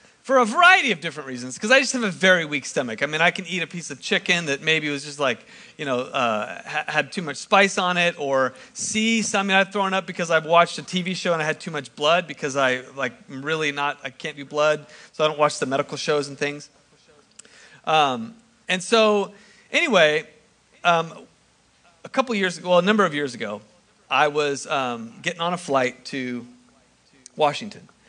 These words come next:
And, um, that morning I woke up, and it was just kinda one of those mornings where, like, my stomach was just not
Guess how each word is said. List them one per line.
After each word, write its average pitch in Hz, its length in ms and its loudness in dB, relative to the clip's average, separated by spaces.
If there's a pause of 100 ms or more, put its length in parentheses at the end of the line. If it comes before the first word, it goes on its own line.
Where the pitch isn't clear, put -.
(540)
And, 147 440 0
um, 135 440 -2
that 175 300 4
morning 151 320 -4
I 156 80 2
woke 139 280 0
up, 120 160 -2
and 160 80 -6
it - 20 -6
was 165 80 -8
just 202 140 -8
kinda 226 160 4
one 214 100 4
of 208 60 2
those 185 160 0
mornings 170 480 -6
where, 131 260 2
like, 127 240 -2
my 139 320 2
stomach 135 540 -4
was 117 220 -6
just 117 500 -2
not 104 500 -8